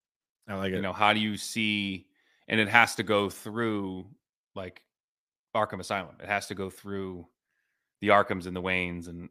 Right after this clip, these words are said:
Speaker 2: all, like, the, the
Speaker 1: So
Speaker 2: family
Speaker 1: good.
Speaker 2: history and all that stuff, so
Speaker 1: God
Speaker 2: Yeah.
Speaker 1: damn it, this was good.
Speaker 2: So good.
Speaker 1: Fuck. Awesome. I say, uh, I had, like, best parts. We kind of already went through it as we,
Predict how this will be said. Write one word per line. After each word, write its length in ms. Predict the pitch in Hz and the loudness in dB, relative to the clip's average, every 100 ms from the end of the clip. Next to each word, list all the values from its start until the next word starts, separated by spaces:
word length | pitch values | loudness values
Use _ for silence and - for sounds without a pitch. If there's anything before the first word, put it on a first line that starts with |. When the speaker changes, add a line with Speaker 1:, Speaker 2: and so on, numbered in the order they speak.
| - | -10
Speaker 2:
all, 240 | 90 90 | -8 -4
like, 180 | 92 87 | -6 -6
the, 220 | 90 87 - _ _ _ _ _ _ - | -8 -8 -12 _ _ _ _ _ _ -18
the 80 | 98 | 0
Speaker 1:
So 40 | |
Speaker 2:
family 260 | 110 95 92 | 4 4 2
Speaker 1:
good. 80 | 95 | -2
Speaker 2:
history 240 | - 90 | -2 -4
and 80 | 87 | -4
all 120 | 85 | -4
that 140 | 82 | -4
stuff, 220 | - 78 - | -8 -14 -12
so 160 | 80 - _ _ _ _ - | -12 -12 _ _ _ _ -6
Speaker 1:
God 200 | 139 127 - | -4 -4 -4
Speaker 2:
Yeah. 80 | 107 | -2
Speaker 1:
damn 140 | 113 | -2
it, 100 | 98 | -4
this 140 | 82 - | -10 -12
was 140 | 90 | -8
good. 300 | 95 92 - _ - | -4 -4 -6 _ -14
Speaker 2:
So 280 | - 107 92 | -2 0 0
good. 240 | 85 82 - _ _ _ _ _ _ _ _ | -2 -10 -16 _ _ _ _ _ _ _ _
Speaker 1:
Fuck. 420 | - - - - _ _ _ _ _ _ _ _ _ - | -14 -14 -14 -18 _ _ _ _ _ _ _ _ _ -4
Awesome. 460 | 92 90 - 87 - _ _ _ | 0 0 -2 -8 -10 _ _ _
I 80 | 139 | 6
say, 320 | 135 151 123 - - - - _ _ | 10 10 10 6 -12 -20 -20 _ _
uh, 460 | 165 156 151 143 139 | 12 12 12 12 12
I 20 | |
had, 280 | 147 170 147 | 12 10 10
like, 320 | 151 131 101 | 6 6 8
best 260 | 160 160 - | 8 8 8
parts. 680 | - 165 165 - - - - | 12 12 12 6 -4 -6 -4
We 100 | 127 | -2
kind 240 | - 185 | 4 8
of 100 | 170 | 8
already 220 | 135 127 | 8 6
went 340 | 117 104 127 - | 4 4 2 0
through 260 | - 127 135 | -2 2 4
it 60 | |
as 160 | 117 101 | 4 0
we, 240 | 104 95 | -4 -6